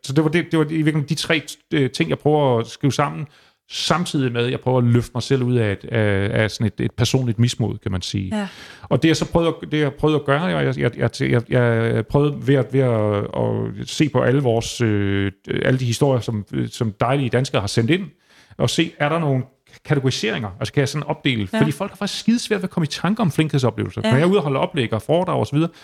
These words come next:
Speaker 1: så spørger jeg altid ude i, øh, i rummet, så spørger jeg, "Prøv lige at komme i tanker om en, om en uventet overskudsoplevelelse, I har haft." Og tredive procent af rummet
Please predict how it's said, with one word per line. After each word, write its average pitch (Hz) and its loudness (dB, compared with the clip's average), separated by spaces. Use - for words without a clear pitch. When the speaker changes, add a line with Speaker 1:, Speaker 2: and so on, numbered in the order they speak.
Speaker 1:
så 156 -2
spørger 175 2
jeg 175 -2
altid 220 -4
ude 180 0
i, 127 0
øh, 113 0
i 135 4
rummet, 165 0
så 147 -6
spørger 151 -2
jeg, 135 -2
"Prøv 208 0
lige 208 -4
at 180 -10
komme 165 -8
i - -10
tanker 156 -6
om 139 -6
en, 123 -8
om 127 0
en 127 -2
uventet 147 2
overskudsoplevelelse, 117 0
I - 2
har 107 2
haft." 113 -4
Og 127 -2
tredive 214 -2
procent 180 -4
af 160 0
rummet 160 -2